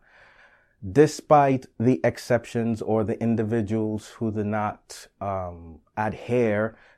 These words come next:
to the fundamental differences between men and women, generally speaking, there are differences between the guys and the ladies. As a matter of fact, I recall a research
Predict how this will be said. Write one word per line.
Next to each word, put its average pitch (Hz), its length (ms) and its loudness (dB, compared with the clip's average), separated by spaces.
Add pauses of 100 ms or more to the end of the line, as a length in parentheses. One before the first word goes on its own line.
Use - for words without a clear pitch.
(120)
to 113 160 -4
the 104 120 -2
fundamental 110 640 -2
differences 107 600 -4
between 104 560 -6 (100)
men 104 340 -6
and 101 200 -6
women, 95 400 -6 (360)
generally 117 720 2
speaking, 104 600 -8 (500)
there 104 240 0
are 101 160 2
differences 98 880 -4 (140)
between 98 560 -6
the 98 80 -6
guys 92 460 -6
and 92 200 -10
the 90 80 -8
ladies. 80 540 -8
As 90 140 -8
a 101 40 -4
matter 104 220 -2
of 104 80 -6
fact, - 560 -8
I 98 120 -6
recall 104 440 -8
a 104 80 -6
research 139 580 -2